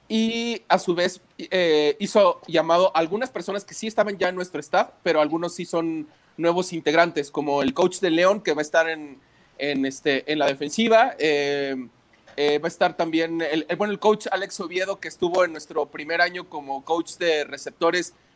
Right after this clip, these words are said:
fue promovido a coordinador ofensivo, y, este, y, y pues de ahí, pues, vienen algu-, algunos cambios también para,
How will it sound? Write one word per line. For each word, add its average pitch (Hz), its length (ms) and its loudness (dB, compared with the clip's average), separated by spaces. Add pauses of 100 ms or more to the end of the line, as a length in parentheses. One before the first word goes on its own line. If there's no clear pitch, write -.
(120)
fue 180 160 0
promovido 165 720 4
a 135 580 2
coordinador 147 480 -4
ofensivo, 202 640 -2 (500)
y, 165 140 2
este, 143 840 0 (460)
y, 160 460 4
y - 20 0
pues 139 180 0
de 170 60 6
ahí, 180 320 6
pues, 175 140 -2
vienen 180 240 4
algu-, 151 260 0
algunos 175 320 2
cambios 165 320 -2
también 151 380 0
para, 139 420 4